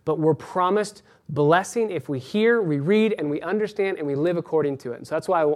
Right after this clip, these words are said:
I want to take these three weeks to just look at the, the, the general tone before we move on to chapter four, which is just gonna be glorious as we study chapter four.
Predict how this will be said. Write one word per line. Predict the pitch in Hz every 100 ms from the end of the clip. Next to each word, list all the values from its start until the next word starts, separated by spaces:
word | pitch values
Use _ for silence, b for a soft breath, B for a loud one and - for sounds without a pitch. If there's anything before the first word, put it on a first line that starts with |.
| 143
I |
want | 127 170
to | 202
take | 202 185
these | 165
three | - 175 180
weeks | 175 -
to |
just | 139 165 - B B -
look | 156 196
at | 202 -
the, | 151 -
the, | 147 156
the | 175 147
general | 139 185 202 175
tone | - - 208 185 143 139 B B
before | - 131 185
we | 208
move | 226 220
on | 214
to |
chapter | 190 190 175
four, | 165 170
which | 139 139
is | 156
just | 190 -
gonna | 165
be | 135
glorious | 123 135 156 165 143 120
as | 131
we | 135
study | - 127 120
chapter | 135 123
four. | 117 135